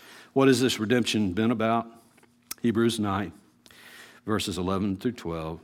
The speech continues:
verse fifteen, and I'll close with this. "But when Christ appeared as a high priest of the good things to come, he entered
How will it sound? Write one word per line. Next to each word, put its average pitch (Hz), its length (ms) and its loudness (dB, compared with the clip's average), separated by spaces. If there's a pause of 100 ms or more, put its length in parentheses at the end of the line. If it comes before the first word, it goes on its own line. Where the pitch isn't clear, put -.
verse 82 300 -8
fifteen, 78 580 -10
and 73 120 -16
I'll 76 100 -14
close 80 400 -10
with 80 140 -14
this. - 360 -12 (800)
"But 147 120 6
when 156 160 8
Christ 180 440 4
appeared 151 480 6
as 120 120 4
a 120 80 2
high 127 200 6
priest 135 560 4
of 113 80 0
the 107 100 0
good 127 280 2
things 127 380 4
to 131 80 -4
come, 95 320 -2
he 110 280 2
entered 151 540 4